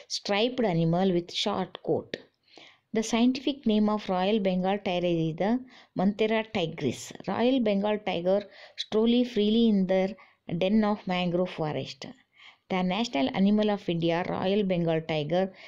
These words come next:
symbolize the grace, potency, ability, enormous power. Royal Bengal tiger is the pride of India. It represents the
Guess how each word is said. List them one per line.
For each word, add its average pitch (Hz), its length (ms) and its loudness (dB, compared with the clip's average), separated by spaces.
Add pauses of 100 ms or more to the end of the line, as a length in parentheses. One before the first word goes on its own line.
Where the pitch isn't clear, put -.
(100)
symbolize 202 680 2
the 180 180 0
grace, 175 640 0 (480)
potency, 190 720 -2 (300)
ability, 185 800 0 (140)
enormous 180 520 0
power. 185 440 -2 (420)
Royal 190 360 2
Bengal 175 420 0
tiger 180 360 -2
is 185 240 2
the 165 140 -2
pride 170 340 -4
of 175 200 -4
India. 156 380 -4 (480)
It 175 140 -4
represents 180 440 0
the 214 260 0